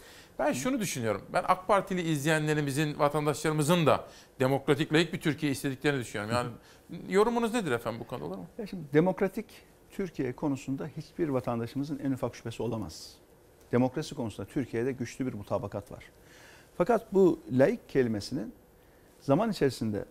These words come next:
Speaker 2: o kadar dejenere olduğunu görüyoruz ki, o kadar aşındığını görüyoruz ki, toplumumuzun bazı kesimlerinde bu laik kelimesiyle ilgili korkular var, endişeler var, e, yanlış algılar var. Onun için biz özgürlükçü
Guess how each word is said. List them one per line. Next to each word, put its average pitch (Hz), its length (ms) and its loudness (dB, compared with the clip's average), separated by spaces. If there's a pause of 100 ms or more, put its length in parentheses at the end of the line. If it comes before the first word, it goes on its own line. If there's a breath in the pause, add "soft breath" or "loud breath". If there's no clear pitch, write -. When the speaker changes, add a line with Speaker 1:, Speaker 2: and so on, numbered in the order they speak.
(260)
Speaker 2:
o - 80 -2
kadar 175 440 2
dejenere 139 360 2
olduğunu 117 360 0
görüyoruz 123 380 -2
ki, - 160 -10
o - 80 -6
kadar 185 280 2
aşındığını 117 480 -4
görüyoruz 139 380 -6
ki, - 100 -14 (280)
toplumumuzun 131 540 -2
bazı 175 260 2
kesimlerinde 117 680 -2 (580 loud breath)
bu 135 220 -2
laik 202 260 4
kelimesiyle 120 520 0
ilgili 175 540 0 (380)
korkular 151 460 4
var, 151 240 -2
endişeler 127 480 0
var, 165 260 -2 (880 soft breath)
e, 120 80 0
yanlış 143 360 6
algılar 120 380 6
var. - 160 -8 (320)
Onun 240 140 2
için 180 220 -2
biz 135 280 -4 (300)
özgürlükçü 139 800 2